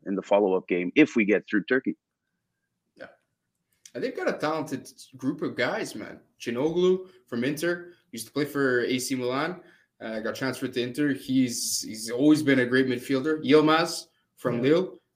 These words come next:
Speaker 2: is
Speaker 3: Yeah.
Speaker 2: there too. Like, they've got a very talented squad.
Speaker 3: Yeah.
Speaker 2: Now, uh, Kev, Kev alluded to the fact earlier that we all know they had a, a pretty piss poor Euro, which I think was all to our surprise. I know you and I talked about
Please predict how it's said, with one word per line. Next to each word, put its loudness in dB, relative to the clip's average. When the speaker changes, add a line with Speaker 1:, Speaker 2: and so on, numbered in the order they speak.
Speaker 2:
is -6
Speaker 3:
Yeah. -2
Speaker 2:
there 2
too. 2
Like, -2
they've -6
got -2
a 2
very 0
talented -6
squad. -4
Speaker 3:
Yeah. -2
Speaker 2:
Now, -2
uh, -2
Kev, 0
Kev 2
alluded -2
to -8
the -6
fact -6
earlier -2
that -6
we -2
all 4
know 2
they 2
had 0
a, -6
a -10
pretty -6
piss -6
poor 0
Euro, 0
which -4
I -10
think -10
was -8
all -2
to -2
our 4
surprise. -2
I 0
know -2
you 4
and 2
I 4
talked 0
about -4